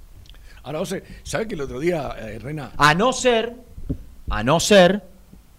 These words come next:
Speaker 2: que para mí no va a pasar, porque no creo que se regalen de esa manera. Cuando digo se regalen es que acepten que en la audiencia de conciliación, que es algo que dijo Rizzo, que en la audiencia de conciliación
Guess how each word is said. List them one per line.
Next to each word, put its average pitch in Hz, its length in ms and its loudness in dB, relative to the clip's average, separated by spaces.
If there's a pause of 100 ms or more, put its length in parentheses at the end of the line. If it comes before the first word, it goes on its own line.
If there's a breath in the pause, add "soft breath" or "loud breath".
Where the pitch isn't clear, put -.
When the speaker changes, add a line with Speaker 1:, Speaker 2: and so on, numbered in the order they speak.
(200)
Speaker 2:
que 95 180 -8 (140)
para 92 200 -6
mí 107 100 -10
no 98 140 -10
va 101 80 -4
a - 40 -6
pasar, 117 300 -6
porque 101 160 -10
no 110 120 -8
creo 117 240 -4
que 95 100 -12
se 95 140 -10
regalen 98 420 -6
de 104 80 -10
esa 98 140 -10
manera. 131 220 -6
Cuando 101 100 -10
digo 107 120 -12
se 104 120 -14
regalen 123 340 -10
es 104 80 -18
que - 80 -20
acepten 98 340 -16 (680 soft breath)
que 120 100 -4
en 117 60 -4
la 120 60 0
audiencia 175 400 0
de 135 60 -4
conciliación, 127 760 -8 (560)
que 135 100 0
es 139 140 2
algo 160 180 4
que 147 80 0
dijo 139 220 0
Rizzo, 117 400 0 (1900)
que 123 100 -6
en 123 60 -2
la 127 60 4
audiencia 175 340 8
de 147 80 8
conciliación 143 720 0